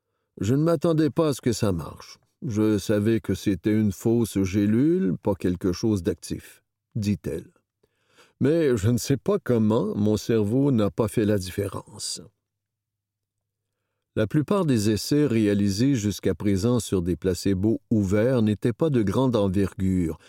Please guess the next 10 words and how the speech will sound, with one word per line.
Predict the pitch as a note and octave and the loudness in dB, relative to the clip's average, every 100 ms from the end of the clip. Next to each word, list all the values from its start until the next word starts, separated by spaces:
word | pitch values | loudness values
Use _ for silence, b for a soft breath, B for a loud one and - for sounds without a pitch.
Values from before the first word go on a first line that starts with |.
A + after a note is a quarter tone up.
| B B - | B B -4
mais | E2+ | -2
les | G2 | 0
résultats | G2+ A#2 G#2 A#2 - B2+ | 0 0 2 0 0 0
commencent | B2 - A2+ B2 A#2+ | 0 0 2 2 0
désormais | G#2+ B2+ A2+ B2 B2 C#3+ - | 0 0 2 0 2 0 -2
à | A2+ | -4
s'accumuler. | A#2 C3 A2 A2+ F#2 E2+ - - _ _ _ _ _ _ _ _ _ _ _ | -2 -2 -2 0 0 -2 -8 -12 _ _ _ _ _ _ _ _ _ _ _
Une | C3 D3 | 2 4
revue | C3+ D#3 B2+ E3+ | 4 2 2 0
systématique | D#3+ C3+ - B2 A2+ G2+ D#3 D3 | 2 -2 0 2 2 2 0 -2